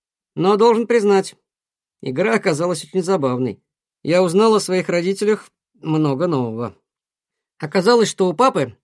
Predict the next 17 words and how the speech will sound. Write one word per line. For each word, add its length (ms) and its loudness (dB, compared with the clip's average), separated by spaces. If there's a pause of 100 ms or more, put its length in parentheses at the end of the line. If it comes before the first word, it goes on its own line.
(200)
когда 300 -2
он 120 2
был 120 0
маленький, 520 -4 (280)
жил 260 2
дома 240 2
"Хамелеон", 600 -2 (500)
а 80 -6
мама 320 2
однажды 400 -2
покрасилась 600 -2
в 60 -10
блондинку, 600 -2 (380)
что 200 -6
меня 220 0
очень 280 -2
удивило. 500 -2